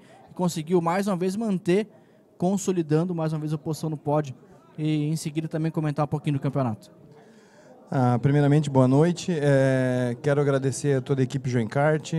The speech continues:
Speaker 2: todos os familiares da, da Joen Kart. Foi um ano que a gente investiu demais em endurance. É, fizemos o,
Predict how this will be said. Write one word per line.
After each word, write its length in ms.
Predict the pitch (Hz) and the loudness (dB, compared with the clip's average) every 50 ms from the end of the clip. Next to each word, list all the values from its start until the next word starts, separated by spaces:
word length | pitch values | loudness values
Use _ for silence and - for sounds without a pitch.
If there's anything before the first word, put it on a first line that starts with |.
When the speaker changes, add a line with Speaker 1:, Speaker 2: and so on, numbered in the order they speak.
| 156 143 - | -2 -2 -2
Speaker 2:
todos 220 | - 135 123 120 | -2 -2 -2 -2
os 60 | 117 | -4
familiares 580 | - - 139 123 117 113 123 131 135 135 127 117 | -2 -2 0 0 0 2 2 0 0 0 -2 -4
da, 420 | 117 120 113 110 110 107 107 107 - - - - - | -4 -2 -2 -2 -2 -4 -4 -6 -10 -16 -18 -18 -14
da 140 | - 135 131 | -12 -8 -8
Joen 180 | 117 113 113 110 | -6 -6 -6 -4
Kart. 440 | 107 139 139 143 143 143 120 - 139 135 127 120 | -2 0 0 2 0 0 -2 -4 -4 -4 -4 -4
Foi 280 | 127 - 139 131 135 | -2 0 2 2 2
um 220 | 135 131 131 131 135 | 2 2 2 2 2
ano 220 | 135 135 135 135 | 2 2 2 0
que 320 | 135 - - 131 123 127 | -2 -2 -2 0 2 2
a 40 | 131 | 2
gente 300 | 123 120 135 135 127 139 | 2 2 2 0 0 0
investiu 380 | 135 127 131 123 123 - 135 131 | 0 0 0 -2 -2 -2 -2 0
demais 480 | 120 120 117 127 135 147 147 147 123 | 0 0 0 0 0 0 0 0 0
em 60 | 123 120 | 0 0
endurance. 640 | 120 113 120 123 135 151 156 147 147 - 151 143 - - - - - - - - - - - - - - - - | 2 2 2 2 2 2 0 -2 -4 -6 -8 -8 -10 -12 -20 -20 -20 -20 -20 -20 -20 -20 -20 -20 -20 -20 -16 -10
É, 680 | - 127 120 113 110 110 110 107 107 107 104 101 98 101 98 - - - - - - - - - - - - | -6 -4 -4 -2 -2 -2 -4 -4 -4 -4 -6 -8 -10 -12 -16 -18 -20 -20 -20 -20 -20 -20 -20 -20 -20 -20 -14
fizemos 560 | - - 135 123 143 151 151 156 151 139 131 | -10 -8 -2 0 2 2 4 4 4 4 2
o, 180 | 135 135 123 135 | 0 0 -2 -4